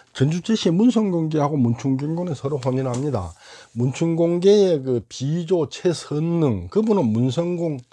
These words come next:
최아의 사위예요. 뿐만 아니라, 예, 그 밑에도 내려오면은 지금 생존에 있는 사람 중에서도 문성공개하고 문충공개가 혼인한 사례가 많아요.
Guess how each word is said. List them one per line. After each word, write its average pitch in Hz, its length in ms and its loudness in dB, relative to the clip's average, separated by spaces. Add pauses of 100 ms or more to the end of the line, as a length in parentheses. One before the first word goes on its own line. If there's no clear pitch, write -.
(320)
최아의 139 600 -2
사위예요. 92 720 -4 (760)
뿐만 202 320 2
아니라, 151 440 2 (500)
예, 104 180 -6
그 147 100 -4
밑에도 220 420 0
내려오면은 135 920 -2
지금 220 380 0
생존에 202 640 0
있는 175 360 0
사람 170 340 -4
중에서도 202 720 -2 (440)
문성공개하고 175 1000 2
문충공개가 139 880 -4
혼인한 135 580 -4
사례가 135 400 -6
많아요. 107 680 -6